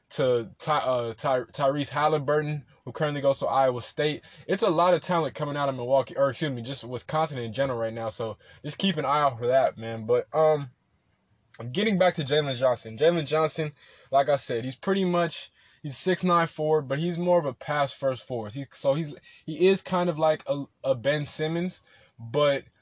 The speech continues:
his jumper, he doesn't use the jumper a lot because he's so dominant in the high school game that he doesn't really need to use it,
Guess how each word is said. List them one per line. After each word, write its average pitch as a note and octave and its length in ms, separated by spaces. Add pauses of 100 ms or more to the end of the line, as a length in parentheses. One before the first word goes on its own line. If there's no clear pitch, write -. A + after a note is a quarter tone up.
(240)
his D3 180
jumper, D#3+ 640
he E3+ 100
doesn't F#3 300
use F3+ 160
the D#3+ 80
jumper D3+ 300
a B2+ 40
lot D3+ 240
because D3 300
he's C3 160
so D3+ 220
dominant C3 480
in C3 100
the B2 80
high C#3 140
school B2+ 260
game C3 380
that A#2 100
he B2+ 100
doesn't B2+ 320
really B2 200
need A#2+ 180
to A2+ 120
use C3+ 300
it, D#3 160